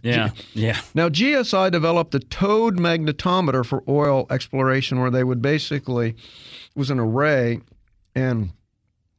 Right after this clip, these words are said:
Speaker 2: they would pull it over the earth, and they would, uh, they could reconstruct, um, the shapes of things underground based on their magnetic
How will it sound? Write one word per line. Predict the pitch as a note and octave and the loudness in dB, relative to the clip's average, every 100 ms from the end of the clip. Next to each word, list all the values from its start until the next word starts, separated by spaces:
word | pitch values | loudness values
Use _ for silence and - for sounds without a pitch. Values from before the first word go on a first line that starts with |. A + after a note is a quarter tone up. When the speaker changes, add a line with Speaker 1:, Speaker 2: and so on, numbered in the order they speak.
| _ _ | _ _
Speaker 2:
they | C#3 | -2
would | C#3 C3+ | -2 -2
pull | - F3+ | -2 -2
it | E3+ | 0
over | D3+ C#3+ C#3+ | 0 0 0
the | B2 B2 | 0 0
earth, | D3+ C3 B2+ - C#3+ | 2 0 -2 -6 -4
and | C3+ C3 | 0 0
they | C3+ C3+ | 0 0
would, | C3 B2 A2 - | 0 -2 -4 -6
uh, | A#2+ A#2 A2+ A2+ - _ _ - | -4 -2 -4 -6 -14 _ _ -4
they | D3 | -4
could | D3 B2+ | 0 0
reconstruct, | C#3 G3 F#3 D#3+ - C#3 B2+ A#2+ - _ _ _ _ _ _ | 2 0 0 -4 -2 0 0 0 -8 _ _ _ _ _ _
um, | B2+ A#2+ A2+ G#2+ G#2 - _ | -2 0 0 -2 -4 -12 _
the | C3+ | -4
shapes | C3 E3+ F3+ - | 0 0 0 -2
of | C3+ | -8
things | - A#2+ A#2 - _ C3 | -2 0 0 -4 _ -2
underground | C3+ B2+ A#2+ A2+ _ _ _ _ _ B2+ B2+ F#2+ F#2+ F2 - _ _ _ | 0 2 0 -2 _ _ _ _ _ -2 0 -2 -4 -6 -12 _ _ _
based | C3 C#3 C3+ | -2 0 0
on | B2 | 0
their | B2 | 2
magnetic | A#2+ A2+ G#2+ B2 B2 A#2 - | 2 0 0 0 0 -2 -6